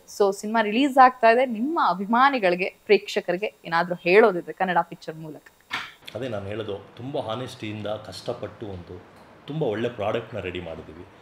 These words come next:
Speaker 2: ಈ ಸಿನಿಮಾಯಿಂದ ಏನೂ expect ಮಾಡ್ತಿಲ್ಲ ನಾವು. ನಿಮಗೆ ಟೂ ಅವರ್ಸ್ entertain ಮಾಡೋದಷ್ಟೇ ನಮ್ಮ ಕರ್ತವ್ಯ. ನೀವು ಕೊಡೋ ನೂರು ರೂಪಾಯಿಗೆ ಎಲ್ಲೂ ಮೋಸ ಆಗದಂಗೆ ಟೂ ಅವರ್ಸ್ ಎಂಟರ್ಟೈನ್ ಮಾಡ್ತೀವಿ. ಸಿನಿಮಾನ ಆದಷ್ಟು ಥಿಯೇಟರ್‌ಗಳಲ್ಲಿ ಬಂದು ನೋಡಿ,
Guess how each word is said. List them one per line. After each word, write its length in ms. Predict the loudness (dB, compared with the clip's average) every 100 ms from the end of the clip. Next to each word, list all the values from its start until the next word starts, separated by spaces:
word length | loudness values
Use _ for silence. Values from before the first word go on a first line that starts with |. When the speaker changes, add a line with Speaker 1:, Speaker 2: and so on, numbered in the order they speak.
| -20 -20 -20 -20 -18
Speaker 2:
ಈ 40 | -16
ಸಿನಿಮಾಯಿಂದ 520 | -10 -4 -2 -2 -2
ಏನೂ 300 | -4 -4 -4
expect 460 | -6 -8 -10 -8 -6
ಮಾಡ್ತಿಲ್ಲ 420 | -6 -6 -6 -6
ನಾವು. 280 | -8 -12 -16 -20 -20 -20 -20 -20 -20 -18 -14
ನಿಮಗೆ 220 | -12 -10
ಟೂ 280 | -10 -4 0
ಅವರ್ಸ್ 380 | 0 -2 -6 -12
entertain 440 | -10 -6 -4 -4
ಮಾಡೋದಷ್ಟೇ 540 | -4 -2 -4 -6 -4 -4
ನಮ್ಮ 260 | -4 -8
ಕರ್ತವ್ಯ. 480 | -8 -12 -12 -12 -12 -16 -20 -20 -20 -20 -20 -20 -10
ನೀವು 240 | -10 -6
ಕೊಡೋ 160 | -4 -4
ನೂರು 240 | -4 -8
ರೂಪಾಯಿಗೆ 280 | -8 -10 -10
ಎಲ್ಲೂ 480 | -12 -12 -8 -4 -4
ಮೋಸ 280 | -4 -6
ಆಗದಂಗೆ 460 | -6 -6 -8 -16 -20 -20 -20 -12
ಟೂ 200 | -8 -8
ಅವರ್ಸ್ 300 | -10 -12 -14
ಎಂಟರ್ಟೈನ್ 400 | -10 -8 -8 -8
ಮಾಡ್ತೀವಿ. 360 | -12 -16 -20 -20 -20 -20 -20 -20 -20 -14
ಸಿನಿಮಾನ 400 | -12 -8 -6 -6
ಆದಷ್ಟು 720 | -8 -10 -10 -10 -10 -10 -12
ಥಿಯೇಟರ್‌ಗಳಲ್ಲಿ 640 | -8 -8 -8 -8 -8 -8 -12
ಬಂದು 400 | -16 -16 -14 -10
ನೋಡಿ, 320 | -10 -10